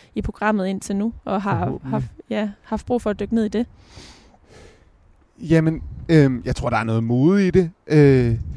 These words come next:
Speaker 2: altså, der var også noget med, da jeg begyndte, så var der også noget med, tøjet er helt vildt fedt.
Speaker 1: Mhm. Du
Speaker 2: <laughs> Og
Speaker 1: skriver
Speaker 2: græ-,
Speaker 1: også en masse om
Speaker 2: og,
Speaker 1: grej
Speaker 2: og grejet er
Speaker 1: i,
Speaker 2: også
Speaker 1: i
Speaker 2: helt
Speaker 1: bogen.
Speaker 2: vildt flot.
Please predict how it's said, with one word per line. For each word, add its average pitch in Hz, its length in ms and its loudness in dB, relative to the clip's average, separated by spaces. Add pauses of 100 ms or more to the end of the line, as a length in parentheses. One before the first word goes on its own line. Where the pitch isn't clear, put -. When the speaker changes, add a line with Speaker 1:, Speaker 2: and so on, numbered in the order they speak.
(240)
Speaker 2:
altså, 123 140 -4
der 147 60 2
var 117 80 -2
også 131 180 -2
noget 180 140 2
med, 156 60 2
da 139 40 2
jeg 151 100 0
begyndte, 165 280 -6
så 175 60 -10
var 147 60 -6
der 156 60 -2
også 147 120 -4
noget 143 120 -8
med, - 200 -4
tøjet 160 160 0
er 147 40 0
helt 143 260 -4
vildt - 160 -6
fedt. - 240 -6 (480)
Speaker 1:
Mhm. 233 160 2
Du 247 680 -2
Speaker 2:
<laughs> - 20 2
Og - 0 -
Speaker 1:
skriver 277 220 6
Speaker 2:
græ-, 220 60 8
Speaker 1:
også 233 140 2
en 247 60 4
masse 233 260 4
om 190 60 2
Speaker 2:
og, 208 60 -4
Speaker 1:
grej 214 240 2
Speaker 2:
og - 80 2
grejet 185 440 4
er - 60 6
Speaker 1:
i, 160 40 6
Speaker 2:
også 190 180 4
Speaker 1:
i - 40 6
Speaker 2:
helt 208 120 2
Speaker 1:
bogen. 226 240 6
Speaker 2:
vildt 214 120 -4
flot. 180 420 2